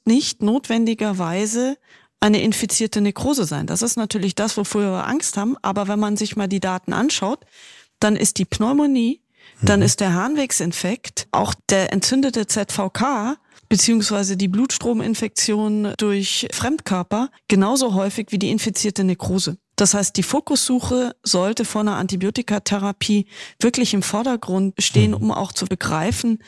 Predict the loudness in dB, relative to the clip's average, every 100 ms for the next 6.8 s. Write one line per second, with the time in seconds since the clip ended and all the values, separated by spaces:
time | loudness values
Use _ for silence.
0 | -10 0 2 2 0 0 2 2 2 0
1 | 0 -2 0 -2 -2 0 -2 0 -2 -4
2 | -10 -20 _ 0 2 2 -2 -2 -2 -2
3 | -2 -2 0 0 -2 -4 -4 -2 -2 -2
4 | -2 0 0 0 0 0 -2 -2 -2 0
5 | -2 0 0 0 -2 -2 0 -2 -4 _
6 | 0 2 2 -2 0 2 2